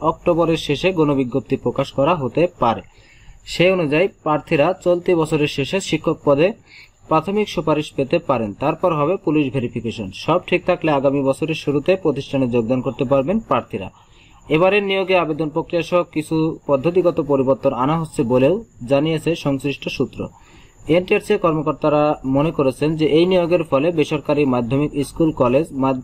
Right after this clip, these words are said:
মাদ্রাসা ও কারিগরি প্রতিষ্ঠানগুলোতে বিদ্যমান শিক্ষক সংকট কেটে যাবে। এরই মধ্যে বেসরকারি শিক্ষা প্রতিষ্ঠানে শূন্য পদের তথ্য সংগ্রহের কাজ অনেকটাই গুছিয়ে এনেছে এনটিআরসি।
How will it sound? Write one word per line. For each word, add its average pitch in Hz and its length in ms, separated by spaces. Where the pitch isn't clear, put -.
মাদ্রাসা 139 460
ও 147 40
কারিগরি 156 400
প্রতিষ্ঠানগুলোতে 147 720
বিদ্যমান 127 480
শিক্ষক 139 340
সংকট - 360
কেটে 113 220
যাবে। 92 220
এরই 180 240
মধ্যে 175 380
বেসরকারি 156 540
শিক্ষা 147 300
প্রতিষ্ঠানে 147 440
শূন্য 147 320
পদের 131 280
তথ্য 131 240
সংগ্রহের 143 360
কাজ 165 200
অনেকটাই 135 480
গুছিয়ে 139 380
এনেছে 127 400
এনটিআরসি। 110 540